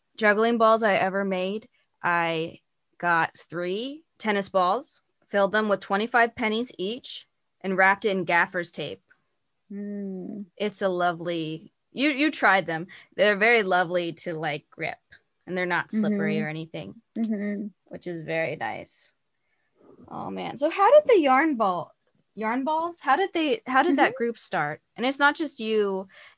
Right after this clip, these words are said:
Speaker 1: and, um, Alan, it's a few other people, right?
Speaker 2: Um, it is. So the idea, the reason it's yarn balls is so that anyone can be a yarn ball, so that it can expand.
Speaker 1: I love that.
Speaker 2: Um,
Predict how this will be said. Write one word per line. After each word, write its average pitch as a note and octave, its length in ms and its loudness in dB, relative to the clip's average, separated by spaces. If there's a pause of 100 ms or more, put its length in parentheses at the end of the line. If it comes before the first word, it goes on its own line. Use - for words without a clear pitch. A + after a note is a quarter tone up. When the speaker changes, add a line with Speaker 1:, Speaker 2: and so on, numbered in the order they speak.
Speaker 1:
and, E3 480 -4 (120)
um, E3 240 -2
Alan, F3 400 2
it's F#3 180 -6
a F#3 60 -8
few G3 240 -4
other G3+ 160 0
people, D4+ 360 -6
right? E4 260 -4 (840)
Speaker 2:
Um, D#4+ 320 8 (100)
it C#4 180 4
is. D#4+ 320 6 (440)
So C#4 640 6
the A3+ 200 0
idea, B3 340 0
the A3+ 100 0
reason C4 260 -2
it's C4 160 -6
yarn A3 220 0
balls G3 240 4
is F#3+ 120 -6
so F#3 80 -2
that F3 100 0
anyone E3 320 -6
can E3+ 140 -12
be E3 140 0
a E3+ 80 0
yarn F#3 260 2
ball, G3+ 260 6
so F#3+ 120 -6
that E3 80 2
it D#3 80 -2
can E3 100 -10
expand. D#3 600 -6 (260)
Speaker 1:
I C#4+ 80 -4
love C#4+ 200 -2
that. G3 40 0
Speaker 2:
Um, E3 600 0